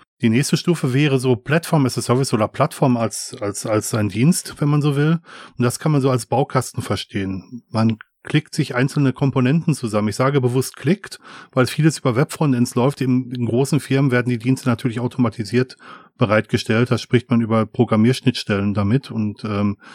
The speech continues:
lässt das in Skripten generieren und auch wieder abbauen. Und, ähm, im, im Beispiel von dem, was wir gerade hatten, dass wir eine, eine Webseite betreiben,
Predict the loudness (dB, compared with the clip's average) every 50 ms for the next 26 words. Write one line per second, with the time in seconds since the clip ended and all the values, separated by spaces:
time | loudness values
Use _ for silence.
0 | -20 -20 -20 -20 _ -4 0 2 2 2 2 -2 0 2 0 0 0 -2 -2 -2
1 | -2 -2 -2 _ 0 0 0 2 2 2 4 4 2 2 0 2 4 4 2 2
2 | 0 -2 0 0 0 0 0 -2 -6 _ 0 0 2 2 2 0 0 _ _ -20
3 | -20 -20 -20 -20 -20 -8 _ 2 2 4 2 2 0 -2 0 2 2 4 2 2
4 | 0 -4 -14 -20 -20 -8 _ -2 -2 -2 -2 -4 -2 0 0 2 0 0 0 0
5 | -2 -2 0 0 0 2 2 2 0 0 0 -2 0 0 0 0 0 2 0 0
6 | 0 0 0 0 0 -2 0 -2 0 0 0 -2 -2 -4 -4 -4 -6 -2 -2 -2
7 | -2 0 0 0 2 0 0 0 -2 -2 0 0 2 2 4 4 2 2